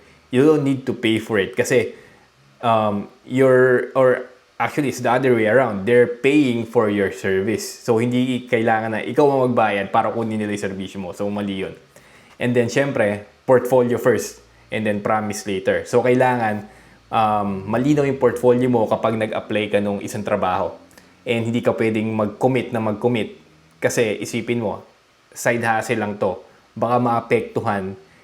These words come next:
yung iyong full-time job if you overcommit. So, make sure na ayos nyo yung portfolio mo and only promise on, um, projects that you can commit. Ganun lang. Don't overcommit lagi. Sabi nga nila,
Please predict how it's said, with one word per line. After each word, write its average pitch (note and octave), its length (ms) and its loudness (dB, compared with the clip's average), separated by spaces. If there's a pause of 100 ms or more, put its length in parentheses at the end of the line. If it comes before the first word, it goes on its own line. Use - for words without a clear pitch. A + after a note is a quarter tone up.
(140)
yung A#2 160 -4
iyong B2 240 0
full-time A#2 440 -2
job G2+ 240 0
if - 200 -8
you A#2 80 -2
overcommit. G#2 560 -4
So, A2 240 -2
make C3 320 -2
sure G#2+ 520 0 (400)
na A2+ 320 0
ayos A#2 320 -4
nyo B2+ 120 0
yung B2 80 -4
portfolio B2 480 4
mo G#2+ 320 0
and A2 400 -4 (1040)
only E3 240 4
promise B2 720 -2 (320)
on, A2 480 2
um, G2+ 400 -2 (960)
projects A#2 480 -2
that B2 160 -8
you - 60 -8
can G#2+ 100 -4
commit. G#2 320 -8 (1040)
Ganun A2 240 -2
lang. F#2+ 240 -4
Don't A#2+ 160 0
overcommit B2 480 0
lagi. G#2 240 0
Sabi A2 400 -2
nga G#2+ 80 -4
nila, G#2 360 -4